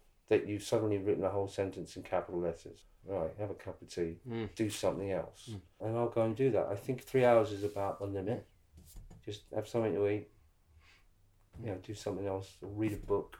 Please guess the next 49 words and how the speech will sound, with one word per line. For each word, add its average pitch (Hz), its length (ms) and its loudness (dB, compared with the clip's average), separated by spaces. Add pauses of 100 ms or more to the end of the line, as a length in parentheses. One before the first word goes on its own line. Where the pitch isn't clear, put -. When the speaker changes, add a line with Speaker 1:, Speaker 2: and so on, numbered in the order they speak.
(140)
Speaker 1:
You 123 120 2
know, 101 200 4
sometimes 110 500 0
I'll 98 80 2
listen 101 260 -6
to 98 80 -6
a 90 40 -2
bit 90 180 -2
of 95 60 -2
music. 101 380 -4
I 101 60 -2
mean, 110 140 2
I 110 40 0
don't 113 240 2
mean, 98 220 -6 (920)
I 107 60 4
mean 107 180 4
proper, - 360 4
you 101 60 -2 (120)
know, 92 80 4
like - 100 -2
some 98 180 -6
soundtrack 104 560 0
from 101 160 -4
a 98 80 -2
movie. 104 320 0
That 113 180 4
can 160 120 0
Speaker 2:
Mm. 113 40 -2
Speaker 1:
sometimes 98 400 0
lift 104 300 0
you, 87 60 -2
you 82 80 -2
know. 92 100 -4
Speaker 2:
Mm. 139 240 2 (420)
And, 131 100 4
like, 131 120 8
what's 127 200 4
the, 123 220 6
what 123 160 6
would 123 80 6
that 117 140 8
be? 113 240 4
What 120 140 4
kind 117 120 2
of 110 140 0
soundtrack 110 420 4
is 104 80 -2
that? 110 120 -2